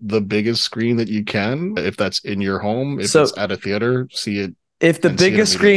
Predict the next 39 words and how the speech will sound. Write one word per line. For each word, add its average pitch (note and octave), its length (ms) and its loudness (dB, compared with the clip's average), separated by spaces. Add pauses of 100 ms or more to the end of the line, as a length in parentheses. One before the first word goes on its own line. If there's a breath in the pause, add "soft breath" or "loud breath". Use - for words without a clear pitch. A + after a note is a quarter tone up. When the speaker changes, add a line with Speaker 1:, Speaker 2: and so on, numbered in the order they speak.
Speaker 1:
immediately. F#3+ 60 2
Speaker 2:
you F#3 100 4
have D#3+ 520 4
is D3 160 4
on D#3 140 4
a C#3+ 60 2
flight, D3 500 2 (280 loud breath)
Speaker 1:
Right. A#2+ 200 4
Speaker 2:
then D#3+ 160 4
do F3 280 8
that E3 260 6
too. D3+ 280 6
Watch D#3 300 4
this A3 180 6
movie A3+ 340 8
in F#3+ 100 0
any G3 240 6
Speaker 1:
Yeah. G3 60 4
Speaker 2:
medium F3 380 6
possible. D#3 680 4 (220)
Speaker 1:
Yeah, A2+ 380 4
but B2 240 0
if C3 160 2
that, C#3 300 4
if A#2+ 160 -4
that's D3+ 240 2
the D#3 100 0
biggest C3 300 0
screen A#2 180 -2
you - 160 6
have G#2+ 120 0
in - 80 2
your G#3+ 100 4
life, G#2 280 2
Speaker 2:
<laughs> - 20 -8
Speaker 1:
rethink B2+ 400 2
your A2 100 -2
life G2 240 0
choices. A2 480 2